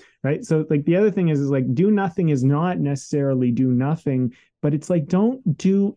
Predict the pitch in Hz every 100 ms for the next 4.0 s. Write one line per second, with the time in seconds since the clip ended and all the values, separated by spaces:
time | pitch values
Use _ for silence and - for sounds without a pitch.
0 | - 165 185 196 185 185 185 156 131 147
1 | 185 - _ _ _ _ _ - 143 147
2 | 143 165 175 - _ 170 156 139 143 139
3 | - 143 147 147 135 135 113 123 175